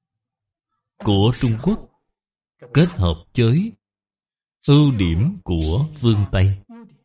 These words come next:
Ông đề xướng cách mạng, đề xướng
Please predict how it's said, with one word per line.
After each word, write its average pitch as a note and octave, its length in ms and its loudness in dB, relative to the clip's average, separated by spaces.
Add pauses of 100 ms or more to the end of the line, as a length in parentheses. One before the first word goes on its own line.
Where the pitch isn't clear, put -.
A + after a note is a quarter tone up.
(4000)
Ông A#2+ 320 2
đề F2 220 2
xướng F3 520 0 (100)
cách - 220 -2
mạng, E2 400 -2 (2000)
đề G2+ 280 2
xướng C3 420 0